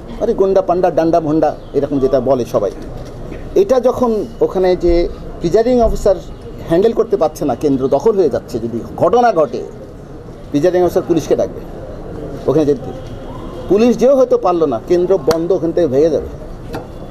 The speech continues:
ওই কেন্দ্র কিন্তু দাঁড়ায় থেকে থেকে একজন একজন করে ভোট নেওয়া হয় পরবর্তীতে। কোনো ছাড় নাই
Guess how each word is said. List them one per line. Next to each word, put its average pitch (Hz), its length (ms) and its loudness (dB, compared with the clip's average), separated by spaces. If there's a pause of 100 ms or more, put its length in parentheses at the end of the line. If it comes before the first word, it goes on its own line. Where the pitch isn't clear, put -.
(460)
ওই 180 320 4
কেন্দ্র 165 400 2
কিন্তু 143 320 0 (120)
দাঁড়ায় 156 260 4
থেকে 143 240 -2
থেকে 131 220 0
একজন 151 420 2
একজন 131 280 0
করে 123 100 2
ভোট 117 260 -2
নেওয়া 107 160 -2
হয় 98 160 2
পরবর্তীতে। 82 480 -6 (1500)
কোনো 214 220 6
ছাড় 220 380 2
নাই 214 240 4